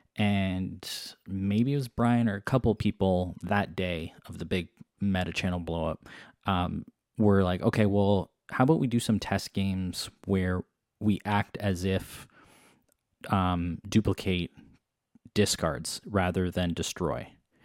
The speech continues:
Um, and so that obviously requires a lot of manual mode intervention, so I, I think it makes the games a little bit awkward, but it's an interesting thing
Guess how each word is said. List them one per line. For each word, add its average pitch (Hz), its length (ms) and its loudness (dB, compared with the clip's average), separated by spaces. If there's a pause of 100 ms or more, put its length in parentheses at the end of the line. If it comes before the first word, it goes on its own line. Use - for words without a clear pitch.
(600)
Um, 92 560 2 (520)
and 95 500 2
so - 240 2
that 110 160 10
obviously 95 560 2 (1120)
requires 92 380 2
a 90 80 -2
lot 87 120 2
of 85 80 -6
manual 90 380 2
mode 95 380 2 (320)
intervention, 95 520 2
so 90 180 -4
I, 82 180 -4
I 92 100 -6
think 101 140 0
it 95 40 0
makes 92 200 -2
the 95 80 -4
games 90 240 -2
a - 20 -4
little 101 160 4
bit 98 140 2
awkward, 98 400 0
but 92 260 0 (300)
it's - 140 0
an 135 80 12
interesting 123 440 6
thing 101 460 0